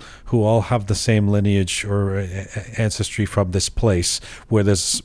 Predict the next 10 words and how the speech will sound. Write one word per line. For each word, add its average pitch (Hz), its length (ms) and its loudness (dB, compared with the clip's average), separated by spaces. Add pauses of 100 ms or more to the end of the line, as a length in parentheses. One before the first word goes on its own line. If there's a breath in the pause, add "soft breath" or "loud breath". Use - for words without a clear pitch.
(120)
We 113 260 4
all 113 200 6
agree 101 240 2
there's 98 240 2
atrocities 95 680 0
taking 90 380 -4
place. 80 360 -2 (440 loud breath)
Um, 95 280 2 (220 loud breath)
should 135 380 4
we 123 500 4